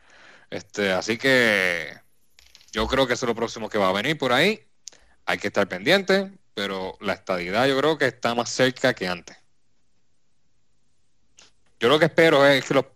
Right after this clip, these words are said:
tal vez, oye, yo soy estadista, y yo espero que los, eh, demo-, que los demócratas de, de Puerto Rico, los, los republicanos de Puerto Rico, me refiero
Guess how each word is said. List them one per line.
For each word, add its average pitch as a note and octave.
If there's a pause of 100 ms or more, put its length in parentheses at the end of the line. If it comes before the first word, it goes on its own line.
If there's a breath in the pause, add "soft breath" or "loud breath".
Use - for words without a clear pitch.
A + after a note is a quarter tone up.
(100)
tal G#2+
vez, A#2
oye, C#3
yo G2
soy D3
estadista, - (460 soft breath)
y A2
yo G#2+
espero B2+
que C#3+
los, G#2
eh, F#2+
demo-, G2 (100)
que G2+
los F#2+
demócratas A#2+
de, G2+
de F#2
Puerto E2+
Rico, A2+ (280)
los, E2+ (1700)
los G#2
republicanos A#2
de B2
Puerto G#2
Rico, A2+ (220)
me F#2
refiero F#2